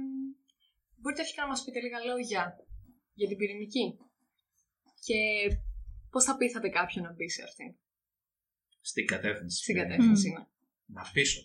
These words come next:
Speaker 2: κάποιον.
Speaker 1: Να πείσετε.
Speaker 3: Δεν χρειάζεται, η πυρ-, η πυρηνική είναι υπεράνω, είμαστε
Speaker 1: Είναι.
Speaker 3: η πιο δημοφιλής κατεύθυνση. Διώχνουμε κόσμο εμείς.
Speaker 2: Ε, λοιπόν, κοιτάξτε να δείτε. Ε, όπως, ε, σας είπα, είμαι πειραματικός πυρηνικός φυσικός.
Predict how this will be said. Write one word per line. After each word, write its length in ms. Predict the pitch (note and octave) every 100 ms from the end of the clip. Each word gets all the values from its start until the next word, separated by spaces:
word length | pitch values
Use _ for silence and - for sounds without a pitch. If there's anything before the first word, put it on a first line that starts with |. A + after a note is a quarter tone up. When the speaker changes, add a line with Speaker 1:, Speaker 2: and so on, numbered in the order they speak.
| -
Speaker 2:
κάποιον. 220 | - A3+
Speaker 1:
Να 60 | A#3 B3
πείσετε. 300 | F#4 - A3 - - _ - - -
Speaker 3:
Δεν 180 | - A3
χρειάζεται, 440 | A#3+ A#3 A3+ G#3+ A#3
η 40 |
πυρ-, 220 | A#3 A3+ B3+
η 40 |
πυρηνική 420 | C4 C4+ A#3+ - C#4
είναι 160 | C4 C4+
υπεράνω, 460 | B3 B3 C4 A#3
είμαστε 360 | A#3+ B3 A#3 A#3+
Speaker 1:
Είναι. 100 | A#3+
Speaker 3:
η 20 |
πιο 160 | - C4
δημοφιλής 520 | C4 C4+ C4 C4+ C4+
κατεύθυνση. 760 | B3 C4+ C#4 C4+ A3 - - - - C#4 -
Διώχνουμε 440 | A3 C#4+ C#4+ C4 C4+
κόσμο 360 | D#4+ C#4+ A#3+ G#3
εμείς. 220 | G3 G#3+ C4 F4 G3+ F#2+ F#2+ F#2
Speaker 2:
Ε, 20 | F#2+ A2
λοιπόν, 260 | A2 G2 F2+ -
κοιτάξτε 360 | G#2+ G#2 G#2 G2+
να 80 |
δείτε. 280 | F#2+ F#2+ F#2+ G2 - _ _ B2
Ε, 560 | G#2 G2 G2 F#2+ F#2+ F#2+ G2
όπως, 520 | - B2 A2 G#2+ - A2+
ε, 300 | G#2 F#2 F#2+
σας 280 | - G#2+ -
είπα, 220 | A#2 C3 A#2 A#2 - -
είμαι 260 | A2 G#2+ G#2+ G2+ G2 F2+ - -
πειραματικός 1000 | A2 F#2 F#2 F#2 - - G#2 F2+ F2+ -
πυρηνικός 520 | G#2 F#2+ F2+ F2+ - -
φυσικός. 460 | - - C3+ B2+